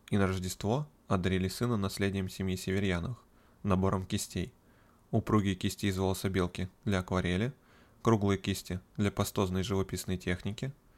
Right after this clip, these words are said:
отводные кисти для аккуратных мазков и чётких линий.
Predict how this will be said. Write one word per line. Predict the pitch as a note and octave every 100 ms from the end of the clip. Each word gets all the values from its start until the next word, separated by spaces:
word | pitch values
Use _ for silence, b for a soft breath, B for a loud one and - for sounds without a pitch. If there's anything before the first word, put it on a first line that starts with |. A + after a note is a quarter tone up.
| b b
отводные | A2+ - G2 F#2 F#2
кисти | - C3+ - B2+ -
для | - F#2+
аккуратных | F2+ F#2 F2 G2 -
мазков | F2+ - B2+ -
и | -
чётких | - - - G2 -
линий. | F2 E2 F2+